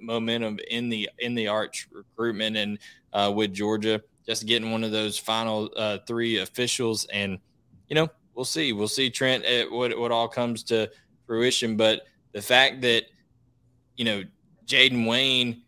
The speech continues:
is, I mean, not, not Jaden Wayne, Jaden Davis, uh, and, and other quarterbacks are coming there, you know, they're having to ask that question,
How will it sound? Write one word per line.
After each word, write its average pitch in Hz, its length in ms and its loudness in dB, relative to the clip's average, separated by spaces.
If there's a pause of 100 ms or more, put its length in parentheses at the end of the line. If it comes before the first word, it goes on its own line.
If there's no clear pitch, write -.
(240)
is, 107 580 0 (300)
I 110 60 -6
mean, 98 180 -8
not, 90 320 -8
not 104 200 -8
Jaden 104 240 -6
Wayne, 107 220 -4
Jaden 123 360 2
Davis, 117 600 2 (300)
uh, 107 260 2
and, 110 220 -4
and 113 220 -2
other 120 260 -2
quarterbacks 120 680 0
are 110 80 -6
coming 113 320 -2
there, 113 260 0
you 110 240 -2
know, 127 320 4
they're 120 240 4
having 113 300 -2
to 107 80 0
ask 110 320 -2
that 113 200 -2
question, 107 680 -2